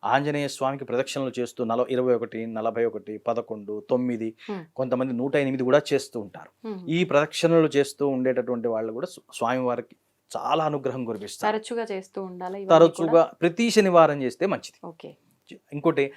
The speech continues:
Speaker 1: స్వామివారికి వడమాల వేయటం ద్వారా కూడా
Speaker 2: మ్మ్.
Speaker 1: స్వామివారి అనుగ్రహానికి పాత్రలు
Speaker 2: పాత్ర.
Speaker 1: అవ్వవచ్చు. ఇంకోటి, పారాయణల విషయానికి వస్తే హనుమాన్ చాలీస బాగా పారాయణ చేస్తూ ఉంటే కూడా
Speaker 2: మ్మ్.
Speaker 1: శని కరుణిస్తాడు.
Speaker 2: మ్మ్, మ్మ్, మ్మ్.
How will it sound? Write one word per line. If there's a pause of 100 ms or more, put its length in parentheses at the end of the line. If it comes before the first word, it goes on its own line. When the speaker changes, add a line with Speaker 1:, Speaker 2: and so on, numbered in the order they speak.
(160)
Speaker 1:
స్వామివారికి
వడమాల
వేయటం
ద్వారా
కూడా (120)
Speaker 2:
మ్మ్.
Speaker 1:
స్వామివారి
అనుగ్రహానికి (500)
పాత్రలు
Speaker 2:
పాత్ర.
Speaker 1:
అవ్వవచ్చు. (420)
ఇంకోటి,
పారాయణల
విషయానికి
వస్తే
హనుమాన్
చాలీస
బాగా
పారాయణ
చేస్తూ
ఉంటే
కూడా (220)
Speaker 2:
మ్మ్. (120)
Speaker 1:
శని
కరుణిస్తాడు.
Speaker 2:
మ్మ్,
మ్మ్,
మ్మ్.